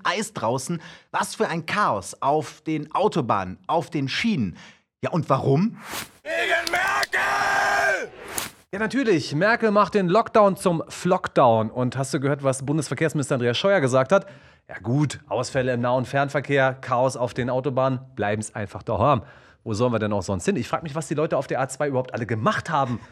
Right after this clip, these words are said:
Speaker 3: War das ein
Speaker 1: Gecampt.
Speaker 3: Querdenker-Autokorso?
Speaker 1: <laughs>
Speaker 3: Dann wurden sie gerecht bestraft durch dieses
Speaker 1: Mhm.
Speaker 3: Schneechaos. Meine Güte.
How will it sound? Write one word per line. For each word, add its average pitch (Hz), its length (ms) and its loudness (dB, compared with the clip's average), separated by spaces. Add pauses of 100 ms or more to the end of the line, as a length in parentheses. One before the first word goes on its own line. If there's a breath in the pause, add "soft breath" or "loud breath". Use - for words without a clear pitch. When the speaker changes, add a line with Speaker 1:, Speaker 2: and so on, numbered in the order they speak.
(100)
Speaker 3:
War 131 80 2
das 143 140 2
ein 135 180 2
Speaker 1:
Gecampt. - 60 -10
Speaker 3:
Querdenker-Autokorso? 196 1200 4 (200)
Speaker 1:
<laughs> - 220 2
Speaker 3:
Dann 202 200 2
wurden 214 200 4
sie 202 220 0
gerecht 170 460 2
bestraft 180 680 4
durch 127 160 4
dieses 160 320 0
Speaker 1:
Mhm. 156 60 0
Speaker 3:
Schneechaos. 113 560 2
Meine 180 580 4
Güte. 147 260 0